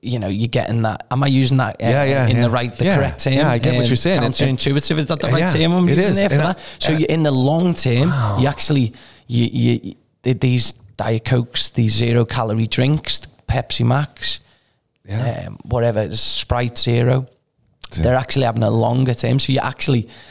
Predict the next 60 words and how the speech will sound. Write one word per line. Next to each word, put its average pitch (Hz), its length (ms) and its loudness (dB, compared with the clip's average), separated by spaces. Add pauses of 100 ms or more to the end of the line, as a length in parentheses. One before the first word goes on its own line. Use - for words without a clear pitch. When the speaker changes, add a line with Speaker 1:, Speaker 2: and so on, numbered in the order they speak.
(140)
Speaker 1:
think 123 260 -2
you're 107 80 0
doing, 117 280 2
you, 120 260 -4
you're 135 200 0
putting 147 260 -4
weight 117 240 -2
on 143 180 0
in 120 100 2
the 113 60 2
long 120 200 0
Speaker 2:
Well, 196 100 2
Speaker 1:
run. 175 80 -2
Speaker 2:
that's 143 120 -2
it. 160 100 0
I, 131 180 -4
and 143 140 2
that 127 280 0
would 147 120 0
be, 113 220 0
that, 117 200 -2
think 110 880 -6
about 107 160 -2
it. 90 60 -4
You, 101 220 -4
you 113 140 0
got 127 200 0
all 123 120 0
these 98 160 0
people - 520 -4 (480)
who 107 200 0
are, 90 380 0
who 98 160 0
are 95 100 2
doing 110 360 0
that. 117 180 0
They're 98 100 0
drinking 113 340 0
all 95 120 0
these 87 180 0
diet 85 300 -4
things 87 240 0
and 82 100 -2
this 95 160 0
and 90 100 0
that, 85 140 0
Speaker 1:
Yeah. 90 60 0
Speaker 2:
and 90 120 -4
they're, 87 200 -2 (320)
you - 40 -2
know, 82 140 0
they're - 100 -4
getting - 200 -12
a - 40 -10
little 71 160 -6
older, 147 200 2
and 117 100 2
they're, 160 180 -2
"I 180 120 -2
don't, - 200 -4